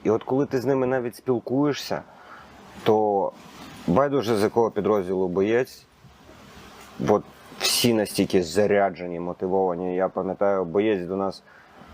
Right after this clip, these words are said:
там: «Лікарю», а він, ну, наступив на ліпісток. Він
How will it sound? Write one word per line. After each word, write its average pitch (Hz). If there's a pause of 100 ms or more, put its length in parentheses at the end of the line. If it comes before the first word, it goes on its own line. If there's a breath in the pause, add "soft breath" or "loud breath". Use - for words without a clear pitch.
(140)
там: 90 (400 loud breath)
«Лікарю», 117 (320)
а 90
він, 143
ну, 147
наступив 113
на 127
ліпісток. 101
Він 92